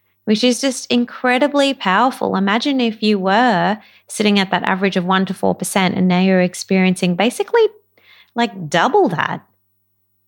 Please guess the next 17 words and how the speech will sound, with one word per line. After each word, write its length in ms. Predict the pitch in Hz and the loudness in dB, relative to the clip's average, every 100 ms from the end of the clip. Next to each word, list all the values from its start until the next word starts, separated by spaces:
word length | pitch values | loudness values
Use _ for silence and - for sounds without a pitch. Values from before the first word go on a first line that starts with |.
| _ _ _ _ _ _ | _ _ _ _ _ _
That 220 | 240 269 | -2 2
is 260 | 440 415 - _ | 0 0 -8 _
insane. 1080 | - 254 247 - 247 277 339 240 - - 175 _ _ _ _ - | 2 2 2 -4 -4 -2 2 0 0 -6 -10 _ _ _ _ -8
So 160 | - | -4
again, 540 | 247 226 285 285 240 233 | -2 0 0 2 0 0
this 200 | 247 269 | -2 -4
is 100 | - | -4
how 180 | 254 | -2
we 100 | 240 | 0
can 300 | 233 220 226 | 0 0 2
be 340 | 214 202 196 - _ _ _ | 2 0 -4 -8 _ _ _
scaling 800 | - - - 190 220 269 285 269 | -10 -8 -4 0 2 2 2 2
our 200 | 254 247 | 2 0
businesses 920 | 254 240 247 247 226 170 160 185 180 - | 0 0 2 0 0 -4 -2 -6 -8 -4
without 420 | 202 214 214 - | -2 0 0 0
necessarily 1160 | 214 208 226 - 202 196 220 214 160 156 202 240 _ _ _ _ _ | -2 -2 -4 -4 -2 2 2 2 2 0 -2 -6 _ _ _ _ _
introducing 1200 | 196 202 208 202 185 190 190 190 185 180 175 175 | 2 2 2 -2 0 2 0 -2 -2 0 -2 -4